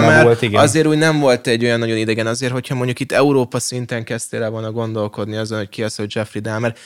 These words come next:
Speaker 1: nem feltétlen
Speaker 2: Mhm.
Speaker 1: mondták volna meg.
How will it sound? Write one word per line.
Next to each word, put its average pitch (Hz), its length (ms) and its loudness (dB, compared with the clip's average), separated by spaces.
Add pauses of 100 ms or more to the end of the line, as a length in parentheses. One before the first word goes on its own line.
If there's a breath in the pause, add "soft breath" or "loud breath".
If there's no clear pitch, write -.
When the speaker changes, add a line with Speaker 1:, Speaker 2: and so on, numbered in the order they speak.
(180 loud breath)
Speaker 1:
nem 135 220 -2
feltétlen 110 720 -2
Speaker 2:
Mhm. 107 400 -4
Speaker 1:
mondták 104 400 -6
volna 104 320 -8
meg. - 200 -10